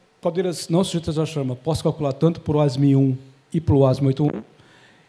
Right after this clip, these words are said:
Eu tenho que atender os requisitos do asme um, pra isso não me encarecer demais no meu processo final. E nem sempre é vantajoso fazer isso. Eu tenho que fazer uma análise, né, uma análise de custo,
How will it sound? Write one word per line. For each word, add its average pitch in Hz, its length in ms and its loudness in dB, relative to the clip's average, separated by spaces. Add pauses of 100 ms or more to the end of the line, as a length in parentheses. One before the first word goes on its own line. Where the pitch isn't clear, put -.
(120)
Eu 180 140 2
tenho 180 400 4
que 160 300 -4 (280)
atender 160 440 2
os 208 160 6
requisitos 170 420 2
do 139 160 2
asme 147 300 0
um, 185 160 -4 (180)
pra 156 140 -4
isso 151 180 -6
não 151 160 -2
me 196 100 -4
encarecer 151 380 -4
demais 139 360 -6
no 139 60 -8
meu 139 60 -8
processo - 440 -10
final. 170 460 -6 (680)
E 240 420 -2
nem 233 400 2
sempre 220 400 -4
é 202 40 0
vantajoso 185 420 -2
fazer 180 220 -6
isso. 107 280 -10 (160)
Eu 139 80 -8
tenho 165 160 -4
que 156 60 -12
fazer 160 180 -6
uma 156 120 -4
análise, 160 480 -6
né, 160 180 -8
uma 151 240 -8
análise 147 280 -6
de 123 100 -14
custo, 185 480 -8